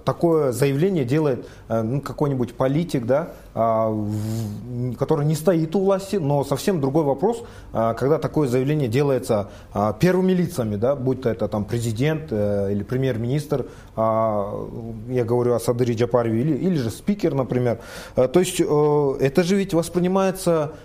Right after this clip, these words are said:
э, как команда. То есть может ли, допустим, могут ли, э, те же самые правоохранительные органы воспринимать эти слова как, э, команду начать, э,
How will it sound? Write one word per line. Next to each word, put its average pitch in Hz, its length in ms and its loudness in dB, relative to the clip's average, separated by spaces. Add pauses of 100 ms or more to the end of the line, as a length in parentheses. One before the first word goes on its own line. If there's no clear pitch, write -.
(140)
э, 123 320 0
как 160 200 -2
команда. 160 600 0 (140)
То 123 80 -2
есть - 180 -10
может 214 380 0
ли, 180 220 2
допустим, 135 640 -2 (220)
могут 170 360 0
ли, 143 100 2
э, 117 280 -2
те 170 200 0
же 160 100 -2
самые 170 300 0
правоохранительные 160 760 0
органы 185 320 0
воспринимать 151 520 0 (280)
эти 147 240 0
слова 147 360 2
как, 147 360 0 (280)
э, 110 140 -2
команду 147 680 0
начать, 170 540 -2 (280)
э, 98 220 -2